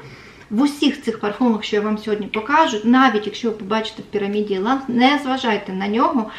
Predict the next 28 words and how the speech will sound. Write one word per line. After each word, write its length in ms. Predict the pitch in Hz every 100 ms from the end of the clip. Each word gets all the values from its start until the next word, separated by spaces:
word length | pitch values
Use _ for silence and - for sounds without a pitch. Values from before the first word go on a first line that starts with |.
| - -
бо 220 | 220 226 - - - -
тут 180 | 277
іланг 340 | 254 233 247 240 - 202
геть 220 | 247 226
не 160 | 208 196
ретро, 420 | 180 170 214 226 - - -
він 280 | 247 277
не 100 | 247
має 380 | 240 240 254 226
щільної 600 | 214 - 190 196 214 214
структури, 800 | 208 - 202 - - 196 196 190 180
він 460 | 185 220 240 233 226
не 180 | 220 226
придушує, 840 | 240 202 180 220 240 226 220 214 214 - 269 -
е, 320 | 220 208 208
ні 300 | 202 214 233
на 120 | 247
яку 680 | 226 214 220 240 - 240 220
олдскульність 840 | 226 220 - - 254 254 226 220
навіть 320 | 226 226 208
натяку 420 | 214 202 202 208 202
нема. 420 | 196 214 285 330 - - -
А, 420 | - 214 214 196 - - - 220
він 120 | 285
якось 220 | 294 294 -
так 200 | 254 -
сучасно 760 | - 240 - 240 202 - 196
зроблений, 600 | 190 262 339 285 214 196